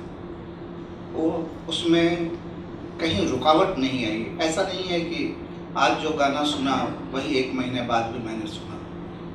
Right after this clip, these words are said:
एक महीने बाद जब भी सुना तो कुछ उसमें बढ़ोतरी दिखी, कुछ प्रोग्रेस दिखा। कई बार इनका इंटरव्यू भी किया है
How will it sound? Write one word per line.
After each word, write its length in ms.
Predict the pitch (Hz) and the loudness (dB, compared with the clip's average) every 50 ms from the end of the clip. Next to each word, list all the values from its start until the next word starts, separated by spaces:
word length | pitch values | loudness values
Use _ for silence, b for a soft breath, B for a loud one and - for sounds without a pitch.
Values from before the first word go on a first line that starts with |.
| - 135 | -2 -2
एक 180 | 147 147 156 | -2 0 2
महीने 240 | 160 156 147 - 156 | 2 2 4 4 4
बाद 300 | - 190 - - - - | 4 6 4 4 2 2
जब 160 | 160 160 160 156 | 0 0 0 2
भी 80 | 165 160 | 0 0
सुना 280 | - - 135 131 131 | 0 0 -2 0 0
तो 160 | 131 131 131 - - - - | -2 -2 -4 -4 -4 -2 0
कुछ 260 | 185 196 - - - | 0 2 0 0 -2
उसमें 340 | - - - - 123 110 - - - - - - - - - - - - - - - - - | -2 -2 -2 -2 -2 -4 -4 -4 -6 -8 -8 -10 -10 -10 -12 -12 -12 -12 -12 -12 -10 -8 -4
बढ़ोतरी 420 | 131 127 120 131 131 - 127 123 | -2 0 0 0 -2 -4 -4 -4
दिखी, 420 | 127 120 117 110 110 113 117 113 113 113 - - - - | -4 -4 -4 -4 -6 -6 -8 -8 -8 -8 -10 -10 -10 -8
कुछ 240 | 131 135 139 - - - - - - - - - - - - - - - - | -6 -4 -2 -2 -2 -2 -4 -10 -12 -12 -12 -12 -12 -12 -12 -12 -10 -8 -4
प्रोग्रेस 340 | 135 127 117 117 113 113 113 | -4 -4 -2 -2 -4 -4 -6
दिखा। 340 | - - - - - - - - - - - - - - - - - - - - - - - - - - - - - 170 170 170 170 170 175 170 170 175 170 170 170 170 170 170 170 170 175 175 170 170 175 175 170 170 170 170 170 175 175 170 - 170 175 175 - 175 175 170 170 170 175 175 - - - - - - - - - - - - - 175 | -8 -10 -10 -12 -12 -10 -10 -10 -10 -12 -12 -12 -12 -12 -12 -12 -12 -12 -12 -12 -12 -12 -12 -12 -12 -12 -12 -12 -12 -12 -12 -12 -12 -12 -12 -10 -12 -10 -12 -12 -12 -12 -12 -12 -12 -12 -10 -10 -10 -10 -10 -10 -10 -10 -12 -12 -12 -12 -10 -10 -10 -10 -10 -10 -10 -10 -12 -12 -12 -10 -12 -12 -12 -10 -10 -10 -10 -10 -10 -10 -10 -10 -10 -10 -4 2
कई 140 | 185 190 190 180 | 4 4 6 6
बार 120 | 175 170 | 8 6
इनका 220 | 165 160 160 160 | 6 6 6 4
इंटरव्यू 400 | 151 147 135 - 143 143 139 151 | 4 4 4 2 0 0 -2 0
भी 180 | 147 147 147 151 | 0 0 0 0
किया 220 | 147 135 135 131 | 0 0 0 0
है 360 | 135 135 135 135 135 131 131 | 2 0 0 0 0 0 -2